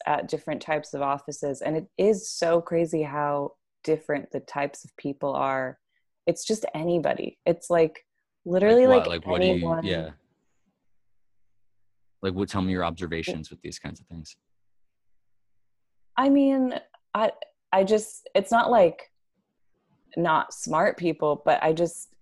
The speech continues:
Speaker 1: it's sometimes, like, you'll be in a room with somebody who worked in magazines when they were, like,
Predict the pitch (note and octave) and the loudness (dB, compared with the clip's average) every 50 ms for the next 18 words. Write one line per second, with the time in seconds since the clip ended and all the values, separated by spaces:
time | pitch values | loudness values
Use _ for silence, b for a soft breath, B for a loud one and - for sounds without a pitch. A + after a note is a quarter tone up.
0 | - F3 F3 F3 - - F3+ E3+ F3 E3+ E3+ F3 F3 E3 D#3+ D#3+ D#3 D3+ - D#3 | 0 2 2 2 2 2 2 2 2 0 0 -2 -2 -2 -2 -2 -4 -4 -2 2
1 | D3+ D3 D3 D3 - - _ - D#3 D#3+ D#3+ D#3 E3+ E3+ E3 D#3+ D#3+ D#3 C#3+ D3+ | 2 2 2 0 -2 -8 _ -2 2 2 2 2 2 0 0 0 0 -2 -2 -2
2 | D#3 D#3 D#3 D3+ D#3 D3+ D3+ - - - D#3+ D#3 D3+ D3+ D3+ C#3+ D#3 D3 D3 D#3 | -2 -2 -2 -2 -4 -4 -6 -6 -6 -4 -4 -4 -2 -4 -4 -6 -8 -8 -8 -6
3 | D#3 D3 C#3+ C#3+ D3+ D3 D3 D3 _ _ _ - - _ _ _ _ - D#3 D3+ | -6 -6 -4 -2 -2 -2 -2 -4 _ _ _ -20 -20 _ _ _ _ -8 -6 -4
4 | D3 C#3+ C#3+ C#3+ C#3+ C#3+ C#3+ D3 C#3+ C#3+ D3+ D3+ D#3+ D3+ D#3 D3+ D3 C#3+ - - | -4 -4 -4 -4 -6 -6 -4 -2 -2 0 0 0 -2 -2 -2 -4 -6 -6 -6 -6
5 | D3+ C#3+ C#3 C#3 C#3 C3+ C#3 C3+ C3+ C3 B2 - | -6 -4 -2 -2 -2 -2 -2 -2 -2 -4 -4 -6